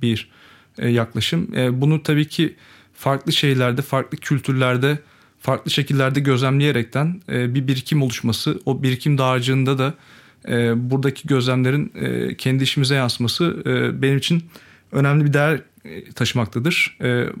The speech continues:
buradaki sanat akımlarına baktığımız zaman izlediğim bir, e, dans gösterisinden tutun, oradaki ışık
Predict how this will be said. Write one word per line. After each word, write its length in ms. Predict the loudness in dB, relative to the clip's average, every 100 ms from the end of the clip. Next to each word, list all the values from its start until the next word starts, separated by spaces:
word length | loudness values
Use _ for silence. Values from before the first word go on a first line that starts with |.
| -6
buradaki 400 | 0 0 0 -2
sanat 280 | -2 -2 -2
akımlarına 460 | -4 0 2 2 2
baktığımız 480 | -2 -2 0 2 2
zaman 280 | 0 -2 -4 -12 -20 -20 -20 _ _
izlediğim 520 | 0 2 2 4 4
bir, 380 | 4 2 0 -4
e, 120 | -8 -4 -2 -2 -4 -2
dans 240 | 0 0
gösterisinden 600 | -2 -2 0 -2 0 -2 -2
tutun, 340 | -4 -4 -4 -2
oradaki 520 | 0 0 0 -2 -2 -2
ışık 420 | -2 -2 -6